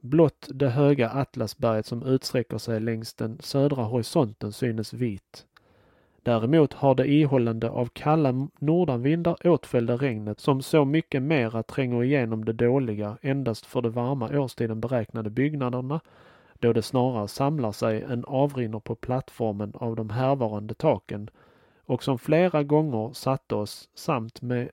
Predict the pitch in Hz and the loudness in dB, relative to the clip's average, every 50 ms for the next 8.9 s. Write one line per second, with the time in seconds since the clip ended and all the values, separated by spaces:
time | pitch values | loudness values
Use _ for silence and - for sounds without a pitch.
0 | _ _ - 143 131 131 135 147 147 135 117 - - - 120 113 110 110 110 117 | _ _ -8 -4 -2 0 0 0 0 -2 -6 -6 -4 -2 -2 -2 -2 -4 -6 -6
1 | - 131 117 - - 120 117 143 160 143 117 113 120 - - 117 104 104 104 104 | -8 -8 -8 -6 -6 -4 0 2 2 2 2 0 -2 -4 -6 -6 -4 -4 -4 -2
2 | 139 147 104 - _ - - 101 98 - - _ _ _ _ _ _ _ _ _ | -2 -4 -4 -6 _ -12 -12 -12 -12 -14 -18 _ _ _ _ _ _ _ _ _
3 | _ _ _ - - 127 135 131 - 120 113 127 160 185 - - 151 139 - 139 | _ _ _ -4 0 2 2 2 0 -2 0 2 2 0 2 0 0 0 0 -2
4 | 120 - 127 127 156 151 127 117 120 127 147 156 139 127 123 120 - - 139 135 | -4 -6 -2 0 2 2 4 2 2 0 0 0 0 0 0 -2 -2 -2 -2 -2
5 | 151 151 131 120 110 110 104 104 107 104 101 113 - - 135 107 - - 151 143 | -2 -2 -4 -6 -6 -6 -6 -6 -6 -8 -8 -10 -12 -12 -12 -12 -8 -2 0 0
6 | 165 - - - 135 139 151 - - - - _ - _ _ _ _ - 127 123 | 0 0 -2 -2 -2 -2 -2 -6 -12 -20 -20 _ -20 _ _ _ _ -2 0 2
7 | 117 120 120 120 - - - 143 147 - - - 101 98 123 135 117 101 95 - | 2 2 2 2 0 0 2 2 2 0 -2 -4 -4 -2 0 0 -2 -2 -6 -10
8 | - - 101 95 95 - - - _ - 123 101 - - - - - - | -10 -8 -8 -8 -8 -10 -14 -14 _ -8 -8 -6 -8 -10 -14 -16 -18 -20